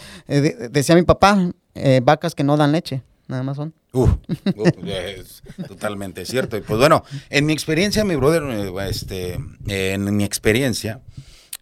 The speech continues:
Speaker 2: este, y también lo, lo, esto lo quiero manejar como un consejo, es de como tú lo mencionas, ¿no? Es que no, están aquí, después los ves por otro lado.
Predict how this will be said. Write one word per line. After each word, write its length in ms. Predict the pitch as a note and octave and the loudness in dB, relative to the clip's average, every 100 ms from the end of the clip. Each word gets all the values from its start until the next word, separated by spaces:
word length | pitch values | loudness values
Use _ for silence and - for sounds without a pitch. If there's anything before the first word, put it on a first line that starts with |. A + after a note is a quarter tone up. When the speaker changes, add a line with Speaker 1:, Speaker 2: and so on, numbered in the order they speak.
| - | -6
Speaker 2:
este, 1120 | G2+ F#2+ F#2+ F#2+ F2+ - - F#2+ F2+ E2+ E2 | -2 0 0 -2 -4 -6 -6 -6 -6 -8 -12
y 120 | G2+ G2+ | -8 0
también 640 | G2 G2+ B2+ C3 A2+ G2 | 2 2 -2 -4 -4 0
lo, 480 | G2 G2 F#2 F2+ D#2 | 4 6 4 2 -6
lo, 360 | B1 F#2+ F#2+ G#2 | -8 -6 -4 -2
esto 220 | G2+ - | -4 -4
lo 140 | A#2+ - | -8 -6
quiero 160 | A2+ | -6
manejar 320 | A2+ G2+ A2 | -4 -4 -6
como 200 | G#2+ G2+ | -8 -10
un 60 | G2 | -8
consejo, 520 | A2+ G#2+ G#2 - G#2+ _ _ _ - _ _ | -6 -4 -4 -6 -12 _ _ _ -20 _ _
es 320 | - F2+ F#2 F#2 | -8 -4 -4 -6
de 120 | A2+ | -8
como 340 | G2 F#2+ F2+ | -8 -10 -10
tú 120 | - | -6
lo 140 | G#2+ A2+ | -4 -4
mencionas, 440 | G2+ G2+ A#2+ F2 | -4 -6 -6 -8
¿no? 160 | F2 G#2+ | -8 -8
Es 100 | - | -10
que 280 | F#2+ E2 D2 | -10 -10 -12
no, 140 | F#2+ | -14
están 340 | - F2+ G#2 A2 | -12 -6 -4 -4
aquí, 240 | - A#2+ | -4 -4
después 340 | A2 - G#2+ | -4 -4 -6
los 140 | G2+ F2+ | -8 -6
ves 160 | G2 | -8
por 160 | - F#2 | -6 -8
otro 200 | F2 F2+ | -6 -4
lado. 280 | G2+ G#2+ | -2 -2